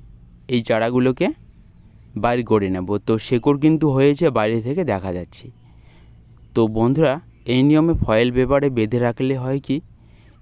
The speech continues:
এই বালির ময়েশ্চার বজায় থাকে, ফলে চারাগুলো খুব সহজেই হয়ে যায়। এই জন্য আপনারা এই নিয়মে করতে পারেন। তো দেখুন, একসঙ্গে এখানে ছ থেকে ষাটটি ডাল রয়েছে, প্রত্যেকটির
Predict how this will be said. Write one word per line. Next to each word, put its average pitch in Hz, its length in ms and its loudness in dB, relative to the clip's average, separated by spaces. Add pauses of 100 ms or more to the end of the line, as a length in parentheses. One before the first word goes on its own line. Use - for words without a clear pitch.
(100)
এই 113 140 2
বালির 107 400 0
ময়েশ্চার 117 600 0
বজায় 110 400 2
থাকে, 127 280 -4
ফলে 117 320 0
চারাগুলো 123 500 0 (1200)
খুব 156 160 -2 (180)
সহজেই 139 480 2
হয়ে 98 260 -4
যায়। 87 200 -12 (840)
এই 113 100 2
জন্য 135 240 4 (720)
আপনারা 123 300 2
এই 123 120 2
নিয়মে 131 300 4 (100)
করতে 107 260 0
পারেন। 90 300 -6 (920)
তো 123 60 -2
দেখুন, 139 320 4 (160)
একসঙ্গে 143 440 2
এখানে 143 240 2 (100)
ছ - 40 -12 (180)
থেকে 135 260 -2 (520)
ষাটটি 113 420 -2
ডাল 110 280 0 (720)
রয়েছে, 110 460 2 (140)
প্রত্যেকটির 120 800 -2